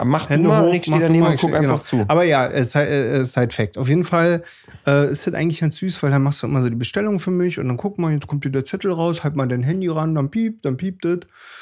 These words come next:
Speaker 2: Ähm, und dann, äh, drückst du mir meine Nummer in die Hand und dann,
Speaker 1: Hm.
Speaker 2: dann zeigst du mir noch alles, wo ich hinlaufen
Speaker 1: Ich
Speaker 2: muss und so. Das, eigentlich ist das auch irgendwie niedlich.
Speaker 1: Ich glaube, um's mal auf den Punkt zu bringen, ich glaube, du bist manchmal für mich so,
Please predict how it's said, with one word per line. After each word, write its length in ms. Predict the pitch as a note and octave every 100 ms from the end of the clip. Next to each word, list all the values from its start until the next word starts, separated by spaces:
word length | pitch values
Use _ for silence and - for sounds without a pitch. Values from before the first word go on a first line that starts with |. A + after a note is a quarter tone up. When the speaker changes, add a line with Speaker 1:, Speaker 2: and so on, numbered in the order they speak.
| - - -
Speaker 2:
Ähm, 380 | C#3 C3 C3 -
und 260 | B2+ C3
dann, 420 | C3 C3+ C#3+ D3
äh, 260 | - C#3 C#3+ - - C3 -
drückst 260 | C#3+ - -
du 40 |
mir 100 | C3
meine 220 | B2+ B2+ C3+
Nummer 260 | F3 F#3+
in 80 | E3
die 120 | D#3+
Hand 240 | C#3 D#3+ -
und 120 | C3+
dann, 300 | C3 C3 C3 _ _ _ _ -
Speaker 1:
Hm. 140 | A2+ A2
Speaker 2:
dann 180 | B2 A#2+
zeigst 280 | C3 - C#3+
du 40 |
mir 140 | C3+
noch 180 | B2+ B2
alles, 420 | C3+ A#2+ A2+ - _ _ -
wo 60 |
ich 100 | A#2+
hinlaufen 340 | D3 D3+ D3+ C#3
Speaker 1:
Ich 40 |
Speaker 2:
muss 140 | C#3 C3+
und 100 | C3+
so. 120 | C3+
Das, 140 | C3+ B2+
eigentlich 320 | F3+ F3+ E3+
ist 160 | E3
das 80 | G3
auch 140 | F3 E3+
irgendwie 220 | F#3 F#3+
niedlich. 460 | A3 E3+ A2 - - - - -
Speaker 1:
Ich 100 | G2+
glaube, 220 | C3+ D3
um's 200 | C#3+ A#2+
mal 140 | A#2 A#2+
auf 120 | A2+
den 80 | A2
Punkt 180 | C3 B2+
zu 60 | C3
bringen, 220 | B2+ A2+
ich 60 |
glaube, 260 | A#2 B2 C3+
du 100 | A#2
bist 280 | A2+ A2 -
manchmal 540 | A2+ A#2+ C3+ B2 A#2+
für 260 | - - A2
mich 360 | A2+ C#3 - -
so, 400 | C3 C3+ C#3